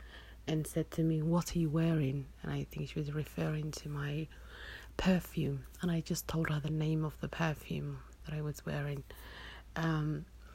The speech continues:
so you're constantly noticed. You're constantly,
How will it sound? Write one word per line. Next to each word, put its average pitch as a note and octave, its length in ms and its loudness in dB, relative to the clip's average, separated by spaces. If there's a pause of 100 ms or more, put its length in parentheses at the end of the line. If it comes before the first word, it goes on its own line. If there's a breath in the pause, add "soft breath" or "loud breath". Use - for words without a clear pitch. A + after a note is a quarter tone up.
(920 loud breath)
so - 280 0
you're F3+ 220 6
constantly G3+ 720 6
noticed. E3 1000 4 (240 loud breath)
You're D#3+ 280 2
constantly, E3 960 0